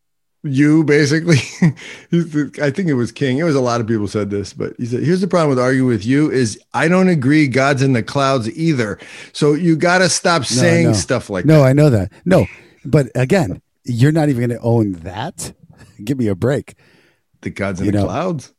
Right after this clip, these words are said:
Speaker 2: No, you're not gonna own the people on your side that think he's in the clouds and whatever. And
Speaker 1: Why
Speaker 2: let's,
Speaker 1: do
Speaker 2: let's
Speaker 1: I have
Speaker 2: face
Speaker 1: to,
Speaker 2: it.
Speaker 1: that's a nonsense. It's nonsense.
Speaker 2: No, I'll tell you why. It, why it's not nonsense. You have a, a,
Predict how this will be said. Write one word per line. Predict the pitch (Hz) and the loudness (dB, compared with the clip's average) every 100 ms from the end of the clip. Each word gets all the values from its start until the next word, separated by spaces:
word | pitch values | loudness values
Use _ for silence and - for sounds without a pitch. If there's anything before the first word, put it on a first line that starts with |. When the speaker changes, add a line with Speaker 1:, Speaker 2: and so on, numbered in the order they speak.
| _ _ - | _ _ -2
Speaker 2:
No, | 190 95 - | 0 0 0
you're | 117 151 | 2 2
not | 156 151 | 2 0
gonna | 135 - | -2 -2
own | 123 127 127 120 80 | 0 2 2 -2 -4
the | 98 | -4
people | - - 139 127 117 117 | -4 -2 -2 0 -2 -2
on | 113 | -2
your | 110 131 | 0 -2
side | - 120 107 104 104 | 0 -2 -2 -2 -2
that | 107 104 | -6 -6
think | - 143 151 | -4 -4 -4
he's | - 117 110 | -4 -4 -2
in | |
the | 104 | -6
clouds | - 143 160 160 147 | -4 -2 0 0 0
and | 110 95 | -2 -2
whatever. | 104 131 151 143 147 - - - | -2 -2 -2 -2 -4 -8 -20 -4
And | - | 0
Speaker 1:
Why | |
Speaker 2:
let's, | 359 370 | 2 2
Speaker 1:
do | |
Speaker 2:
let's | 381 359 | 2 2
Speaker 1:
I | |
have | 339 | 0
Speaker 2:
face | - | 0
Speaker 1:
to, | 120 | 0
Speaker 2:
it. | |
Speaker 1:
that's | 190 180 151 | 0 0 0
a | |
nonsense. | 143 120 120 104 95 - _ _ | -2 -2 -6 -8 -10 -16 _ _
It's | - | -6
nonsense. | 131 101 165 143 _ | -4 -2 0 -2 _
Speaker 2:
No, | _ - | _ -2
I'll | 139 | 0
tell | 139 160 | 4 4
you | 143 | 6
why. | 123 98 - _ | 4 0 -10 _
It, | 139 127 113 | -2 -2 0
why | 113 | -2
it's | 107 135 | -2 -4
not | - | -4
nonsense. | 98 92 - 76 - _ _ _ _ _ _ | -6 -8 -10 -14 -18 _ _ _ _ _ _
You | - 98 113 139 139 | -12 -4 2 2 2
have | 131 135 | 0 0
a, | 123 123 120 110 | 0 -2 -2 -4
a, | 104 101 | -2 -2